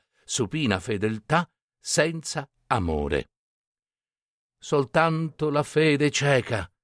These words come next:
in un compenso oltre la vita, poteva far sopportare senza disperazione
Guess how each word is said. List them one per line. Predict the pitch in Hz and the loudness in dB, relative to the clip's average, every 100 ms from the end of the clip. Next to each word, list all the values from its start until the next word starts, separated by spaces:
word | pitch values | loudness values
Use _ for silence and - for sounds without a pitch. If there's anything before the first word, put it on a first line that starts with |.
| _ _ - | _ _ -2
in | 104 | 0
un | 131 131 | 0 2
compenso | 127 113 131 127 110 - 107 101 - | 0 2 2 4 2 0 0 0 4
oltre | 117 110 110 110 | 4 4 2 4
la | 107 | 4
vita, | 110 123 107 113 - _ _ | 2 -2 -2 -6 -8 _ _
poteva | 117 117 143 135 | 0 4 4 4
far | - 147 139 - _ _ | 4 2 2 -2 _ _
sopportare | - - 175 - 156 - 135 101 85 80 78 | -2 0 0 0 -4 -2 0 2 2 -2 -4
senza | - 190 139 98 - 85 | 0 0 0 -6 -6 -8
disperazione | 78 165 - - 92 76 73 - 190 175 147 - | -6 -4 -4 -4 -4 -4 -4 4 4 6 2 -2